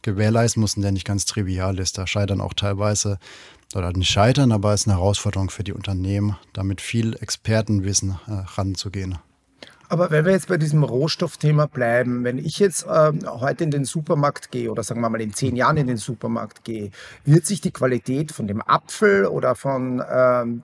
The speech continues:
Speaker 2: dem Ka-, der, von der Kaffeebohne, wird sich die durch K I dann deiner Meinung nach für mich verbessert haben? Oder werde ich dann mein, äh, Lebensmittel günstiger einkaufen?
Speaker 1: Unter Umständen ja.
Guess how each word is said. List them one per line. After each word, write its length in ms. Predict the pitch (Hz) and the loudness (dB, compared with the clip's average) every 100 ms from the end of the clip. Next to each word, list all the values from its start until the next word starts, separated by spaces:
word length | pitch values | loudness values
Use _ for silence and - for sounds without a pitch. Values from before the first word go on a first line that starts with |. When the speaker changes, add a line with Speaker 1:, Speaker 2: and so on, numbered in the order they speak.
| - | -4
Speaker 2:
dem 180 | 117 | -4
Ka-, 160 | - 123 - | -4 -6 -6
der, 80 | - | -4
von 160 | 131 | -2
der 140 | 113 107 | -4 -4
Kaffeebohne, 1000 | - 104 127 156 - 139 147 180 175 | -6 -4 -2 -2 -2 -2 0 0 2
wird 180 | 143 160 | 4 4
sich 200 | - 190 | 2 -4
die 140 | 180 156 | -4 0
durch 280 | 170 151 | 0 0
K 160 | - 143 | 0 0
I 240 | 139 143 | 2 -2
dann 320 | 147 139 127 120 _ _ _ _ _ | 2 2 2 -4 _ _ _ _ _
deiner 220 | 135 127 | 0 2
Meinung 240 | 120 120 120 | 2 0 0
nach 240 | 113 - | -2 -2
für 200 | - 151 | -2 2
mich 380 | 127 165 190 - | 6 6 4 -4
verbessert 720 | - 123 110 104 - 185 - | -4 -2 -2 0 0 -2 -2
haben? 340 | 151 170 233 220 | 0 2 2 0
Oder 220 | 135 127 | 0 2
werde 200 | 139 135 | 2 2
ich 100 | - | 0
dann 220 | 135 127 - - - | 0 0 -6 -18 -12
mein, 420 | - 147 131 127 120 | 0 4 4 2 0
äh, 300 | - 127 127 | 0 2 2
Lebensmittel 580 | 135 156 156 147 - | 2 0 0 0 -2
günstiger 580 | 107 151 185 - 202 190 | 4 6 6 4 0 0
einkaufen? 840 | 180 175 175 165 165 175 - 214 214 _ _ _ _ _ _ - - _ _ _ | 2 0 0 0 0 -2 -4 -4 -4 _ _ _ _ _ _ -20 -20 _ _ _
Speaker 1:
Unter 220 | 113 110 | 0 2
Umständen 540 | 110 123 - 113 107 104 | 2 0 2 2 2 0
ja. 340 | 101 104 98 | 2 2 0